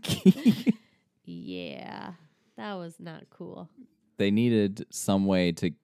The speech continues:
Speaker 1: make this go all the way up until the last minute.
Speaker 2: Mm-hmm. 'Cause they found the treaty in the dungeon.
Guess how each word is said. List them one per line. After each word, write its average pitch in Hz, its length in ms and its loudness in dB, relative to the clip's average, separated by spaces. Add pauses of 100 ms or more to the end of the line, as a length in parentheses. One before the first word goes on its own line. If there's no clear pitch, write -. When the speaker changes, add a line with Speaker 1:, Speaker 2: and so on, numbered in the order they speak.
(400)
Speaker 1:
make 90 340 -2
this 80 240 -4
go 85 280 2
all 82 180 0
the 87 80 -2
way 80 180 0
up 78 160 -2
until 85 240 -4
the 80 80 -6
last 73 340 -4
minute. 80 360 -6 (140)
Speaker 2:
Mm-hmm. 190 380 -12 (920)
'Cause 247 140 -6
they 226 120 -4
found 202 320 -10
the 175 60 -16
treaty 180 420 -14
in 170 140 -16
the 170 60 -16
dungeon. 160 680 -14